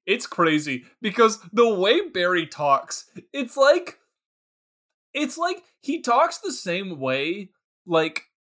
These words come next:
like, one, like, like, a really shitty friend of yours, like, tries to sit there and spin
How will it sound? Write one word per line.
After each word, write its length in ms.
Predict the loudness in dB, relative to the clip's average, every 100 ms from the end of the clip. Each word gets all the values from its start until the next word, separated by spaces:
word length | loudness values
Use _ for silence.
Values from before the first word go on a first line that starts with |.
| _ _ _ _ 2
like, 300 | 2 2 -8
one, 280 | 0 2 2
like, 240 | 0 -4 -2
like, 200 | -4 -2
a 80 | -2
really 260 | -2 -4 -6
shitty 480 | -6 -4 -2 -2
friend 320 | -4 -6 -6 -10
of 140 | -8
yours, 460 | -4 -2 -4 -8 _ _ _ 2
like, 280 | 4 4 -2
tries 460 | -6 2 4 2
to 120 | -2 -8
sit 280 | -4 -4
there 200 | -2 -4 -2
and 180 | -4 -6
spin 840 | -10 -12 -12 0 0 0 -4